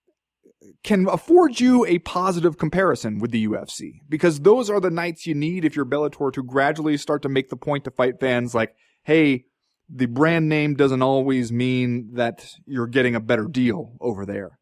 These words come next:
that sometimes we have the better deal, and it's at least, at least worth considering when we're both on the same night, uh, which one you wanna go ahead and watch." And we've talked before about how the challenge for Bellator is just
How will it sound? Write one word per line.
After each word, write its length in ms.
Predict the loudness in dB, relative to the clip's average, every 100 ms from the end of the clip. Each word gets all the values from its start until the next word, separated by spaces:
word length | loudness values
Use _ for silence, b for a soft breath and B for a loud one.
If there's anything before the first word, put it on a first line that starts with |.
| -14
that 120 | -6
sometimes 480 | -4 -2 -2 -4 -2
we 220 | -2 -2
have 220 | -4 -6
the 60 | -2
better 220 | -2 -2
deal, 380 | -2 -2 -2 -6 b
and 140 | -6 -6
it's 160 | -6
at 80 | -6
least, 240 | -4 -4 -4
at 400 | -16 -16 -10 -2
least 240 | -2 0
worth 220 | 0 0
considering 680 | -4 -4 2 4 4 0 -4
when 140 | -4
we're 120 | -2 0
both 200 | 0 0
on 120 | -4
the 80 | -2
same 260 | -2 -2
night, 260 | -2 -2 -4 b b b
uh, 140 | -2
which 280 | 0 0 -2
one 160 | -2 -2
you 100 | -2
wanna 180 | -2 -2
go 160 | -2
ahead 160 | -2 -4
and 80 | -2
watch." 340 | -2 -2 -8 b b b b
And 320 | -2 -2 -2 -6 -8
we've 180 | -8
talked 200 | -2 -2
before 300 | -2 -2 0
about 220 | 2 0 0
how 140 | -2
the 160 | -2 -4
challenge 560 | -8 -6 -2 -2 -2
for 120 | -4
Bellator 560 | 0 2 0 0 0 0
is 200 | -6 -10
just 440 | -2 0 0 -4